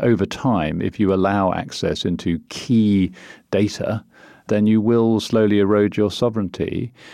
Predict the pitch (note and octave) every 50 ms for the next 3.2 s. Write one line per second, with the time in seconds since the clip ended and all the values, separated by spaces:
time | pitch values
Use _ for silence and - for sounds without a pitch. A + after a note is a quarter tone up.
0 | - - _ - G#2+ A2 A2+ A2+ A2 A2+ - - - A#2+ - - - C3+ A#2+ A2
1 | - - - _ _ - - C3 B2+ C3 B2+ A#2 G#2+ F#2 - G#2+ G#2+ B2+ A#2+ -
2 | - A2 G2 F2 E2+ E2 E2 D#2+ - - - - - G2+ E2 - F#2 E2+ - -
3 | - - - -